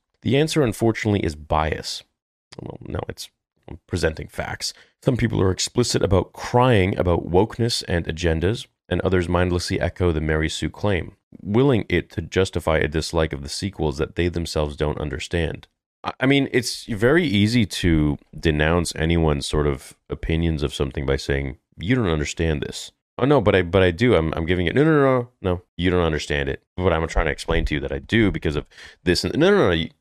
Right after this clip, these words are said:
you don't understand it. You, you're just pushing agenda. You just think people are pushing agendas. You're j-, constantly, you're not progressive. You hate women. You're sexist." "Uh, well, no. What about Ahsoka?" "No, you're sexist." "Oh, okay."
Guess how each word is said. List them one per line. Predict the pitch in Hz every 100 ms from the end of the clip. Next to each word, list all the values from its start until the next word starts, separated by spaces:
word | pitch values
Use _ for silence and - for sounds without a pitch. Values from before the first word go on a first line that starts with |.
| _
you | 90
don't | 104
understand | 104 82 85 78
it. | - _ _
You, | 85 87 98
you're | 87 104
just | 92 80 -
pushing | - 104 90
agenda. | 78 82 82
You | 90
just | 82 -
think | 87 80
people | 92 85 78
are |
pushing | - 85 78
agendas. | 78 78 71
You're | 71
j-, | 73 - - _
constantly, | 87 80 80 76 _ _
you're | 95
not | 95 78
progressive. | 76 71 73 - 85 - _ _ -
You | 78
hate | 85 -
women. | 78 67 69 _
You're | -
sexist." | - 78 - 71 - _ _ 85
"Uh, | 85 76 - - _ _
well, | - 90
no. | 87 113 107
What | 80 80
about | 82 80 - -
Ahsoka?" | - - 101 -
"No, | 104
you're | 104 98
sexist." | 92 85 - - _ 85
"Oh, | 85 80 78 78 78 -
okay." | 82 80 95